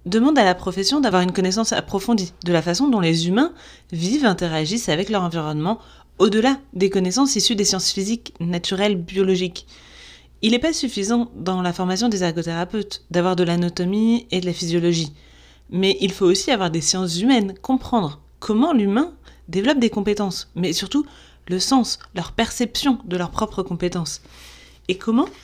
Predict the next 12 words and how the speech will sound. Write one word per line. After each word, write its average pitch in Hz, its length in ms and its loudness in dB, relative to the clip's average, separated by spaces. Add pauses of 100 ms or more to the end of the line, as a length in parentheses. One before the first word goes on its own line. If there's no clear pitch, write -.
(300)
cela 247 380 -2
influence 277 440 2
leur 202 120 2
motivation 196 540 0 (120)
intrinsèque, 214 600 -2 (160)
leur 185 340 -2
engagement, 202 680 2
leur - 160 -6
participation - 800 -2
dans 165 100 -2
la 143 140 2
vie. 131 180 -6